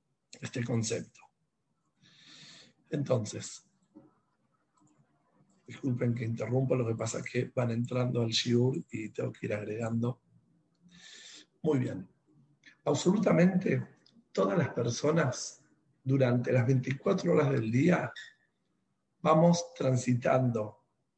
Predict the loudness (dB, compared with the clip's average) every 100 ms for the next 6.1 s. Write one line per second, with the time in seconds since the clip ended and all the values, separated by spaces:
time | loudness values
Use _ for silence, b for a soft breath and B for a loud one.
0 | _ -6 -6 -4 -6 -4 -2 -2 0 0
1 | 0 4 4 2 -4 _ _ b b b
2 | b b -2 0 2 4 6 8 6 2
3 | -2 -2 -2 0 4 4 6 4 4 -6
4 | -14 _ _ -10 -4 -2 0 2 6 6
5 | 6 2 2 -2 -2 0 -2 -2 -4 -6
6 | -16